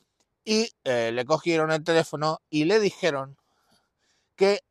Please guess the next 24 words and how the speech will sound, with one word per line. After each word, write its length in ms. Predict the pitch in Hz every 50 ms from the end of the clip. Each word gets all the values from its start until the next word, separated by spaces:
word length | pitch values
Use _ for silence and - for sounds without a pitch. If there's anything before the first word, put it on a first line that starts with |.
| _ -
habían 480 | - 127 127 131 180 220 233 214 190 175
in-, 180 | 170 160 135 _ -
que 120 | 135 131
ya 120 | 139 180
lo 80 | 202 185
sabían, 540 | - - 147 165 180 160 135 131 143 151 - _ _ _ -
que 80 | 143
había 280 | 147 147 143 139 131 131
un 60 | 123
fu-, 240 | _ _ - - - -
fuego, 500 | - - - 165 156 143 139 147 160 _ _ _ _ _ _ _ - _ _
que 80 | - 165
habían 300 | 160 170 202 226 220 208
intentado 600 | 185 156 143 127 135 131 127 - 175 185 185 175
salir, 520 | - - - 147 127 135 160 175 156 139 131 _ _ _ _ _ _ _ _ _ _ _ _ _ _ _ _ _ _ _ _ _ -
pero 320 | 214 226 214 202 196 208 - _ _ _ _ _ _ _ _ _ _ _ _ _ - - _ _ _ -
que, 280 | - 170 175 185 208 - _ -
eh, 280 | - 135 135 127 123 - _
Alma, 400 | - 180 226 226 202 151 101 - _ _ _ _ _ _ _ _ _ _ _ _ _ _ _ _ _ _ _ _ - - - -
pero 380 | - 185 185 185 180 185 196 - _ -
que, 300 | - 165 156 156 165 - _ _ -
eh, 580 | - 139 135 127 127 127 120 117 113 113 113 110 104 104 107 98 95 95 95 98 - _ _ _ _ _ _ _ _ _ -
los 260 | 165 196 214 202 185
bomberos 680 | 180 180 170 165 160 170 165 151 143 143 156 - -